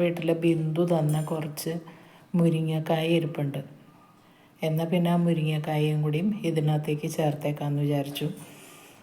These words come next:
അങ്ങനെ മുരിങ്ങക്കായയും ചെറുതാക്കി മുറിച്ച് അതിലേക്ക് ഇട്ടു. അപ്പൊ പിന്നെ ഈ കഷ്ണങ്ങൾക്കൊക്കെ നല്ല പുളിയുടെ കുറവുണ്ട്. എന്നാ മുറ്റത്തെ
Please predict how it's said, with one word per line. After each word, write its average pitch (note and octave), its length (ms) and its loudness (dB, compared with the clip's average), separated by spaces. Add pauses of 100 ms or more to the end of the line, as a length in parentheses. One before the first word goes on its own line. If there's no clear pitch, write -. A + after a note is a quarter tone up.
(180)
അങ്ങനെ D#3+ 280 2 (140)
മുരിങ്ങക്കായയും D3+ 880 2 (400)
ചെറുതാക്കി D3+ 680 0
മുറിച്ച് D3+ 460 -2 (240)
അതിലേക്ക് D3 420 -2
ഇട്ടു. C#3 180 -8 (1700)
അപ്പൊ G3 140 0 (120)
പിന്നെ A3+ 300 10
ഈ - 100 12
കഷ്ണങ്ങൾക്കൊക്കെ F#3+ 840 4 (160)
നല്ല G3+ 380 4 (140)
പുളിയുടെ E3+ 600 6
കുറവുണ്ട്. D3 500 2 (1400)
എന്നാ D#3 260 0 (800)
മുറ്റത്തെ F#3+ 340 2